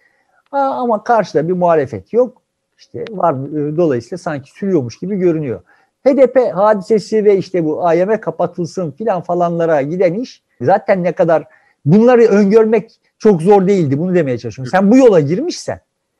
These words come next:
daha önce defaatle konuştuk yani. Bu yola girmişsen sürekli olarak korkuyu, işte öfkeyi, e, her şeyin, e, dozunu arttırman gerekir. Yani oyunun kuralı bu. Sen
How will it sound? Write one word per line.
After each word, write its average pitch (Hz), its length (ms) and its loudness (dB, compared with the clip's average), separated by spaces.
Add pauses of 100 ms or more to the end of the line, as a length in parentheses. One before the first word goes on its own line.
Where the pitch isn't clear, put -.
daha 175 220 4
önce 202 180 2 (340)
defaatle 175 640 -2
konuştuk 202 560 -6
yani. 107 300 -4 (320)
Bu 349 80 2
yola 269 260 6
girmişsen 269 720 -4 (480)
sürekli - 500 0
olarak 208 380 0
korkuyu, 202 760 2
işte 175 280 -10
öfkeyi, 185 680 0 (580)
e, 160 240 -4
her 320 220 2
şeyin, 247 300 0
e, 170 440 0
dozunu 226 340 4
arttırman 151 460 -2
gerekir. 104 340 -8
Yani 156 260 -10 (600)
oyunun 208 340 4
kuralı 247 400 4
bu. 160 120 2
Sen 170 280 -4